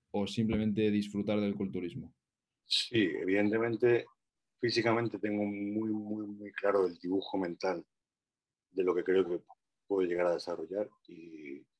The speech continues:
Speaker 2: creo que representa al dos mil por cien los cánones del, del culturismo. Y luego la visualización que me hago compitiendo es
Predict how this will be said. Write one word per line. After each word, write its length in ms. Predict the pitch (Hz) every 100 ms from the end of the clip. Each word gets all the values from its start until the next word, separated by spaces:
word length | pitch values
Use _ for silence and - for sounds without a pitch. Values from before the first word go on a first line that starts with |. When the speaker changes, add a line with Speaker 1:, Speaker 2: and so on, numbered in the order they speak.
| _ _ _ _ _ _ _ -
Speaker 2:
creo 220 | 98 101
que 80 | 101
representa 880 | 101 95 98 92 95 90 82 69 - _ _ _ _ _ _ _ -
al 120 | 90
dos 140 | 87
mil 140 | 98 95
por 200 | 95 -
cien 200 | 98 90
los 140 | 85
cánones 440 | - 92 90 87 82
del, 260 | 80 76 - _ _ _ _ _ _ _ -
del 160 | 90
culturismo. 580 | - 85 87 90 110 131 _ _ _ _ _ _ _ _ _ _ _ _ _ _
Y 240 | 101 92 90
luego 600 | 95 104 113 123 127 - _ _
la 260 | 98 95
visualización 960 | 92 95 - 92 90 90 - 107 120 107 104 _ _ _ _
que 140 | 101
me 120 | 95 95
hago 380 | 95 92 90
compitiendo 840 | - 92 87 90 110 113 104 113 - _ _ _ - - - - _ _ _ _ - - - _ -
es 220 | -